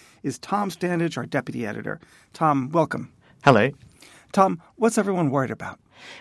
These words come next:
Speaker 2: Well, A I is interesting because it sort of brings together two primeval fears that people have about technology. One is that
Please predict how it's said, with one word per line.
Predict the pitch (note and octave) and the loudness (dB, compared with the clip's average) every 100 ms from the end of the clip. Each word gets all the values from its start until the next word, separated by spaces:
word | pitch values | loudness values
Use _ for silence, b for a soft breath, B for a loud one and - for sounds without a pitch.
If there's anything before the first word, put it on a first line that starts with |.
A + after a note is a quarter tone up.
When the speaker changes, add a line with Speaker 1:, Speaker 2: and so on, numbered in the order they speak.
| - | 0
Speaker 2:
Well, | - | 4
A | A#3 | 6
I | C4+ G#3+ | 6 4
is | D#3 - | 2 0
interesting | F#3+ - A#2 | -2 0 0
because | G2+ A2+ A#2 | -2 -2 0
it | B2+ - | -2 0
sort | D3+ | 0
of | C#3+ | 0
brings | E3 E3+ | -2 -2
together | D#3 C#3+ A#2+ | 0 0 0
two | - - F#3 D#3+ | -4 -2 0 -2
primeval | - D#3+ C#3+ C#3+ B2+ G#2+ | 0 0 2 0 0 -2
fears | F#2 C3+ G2 D#2 F2 | -2 -2 -2 -4 -6
that | - - | -6 -2
people | A#2+ G#2 F#2+ | -2 -2 -2
have | G2+ G2 | 0 0
about | F2+ E2+ | 0 -2
technology. | - G2+ G2 F2+ E2 E2 F2 B B B | -4 -2 -2 -4 -4 -6 -8 B B B
One | A#2 E3+ F#3+ | 4 4 4
is | E3+ | 2
that | C#3+ | 0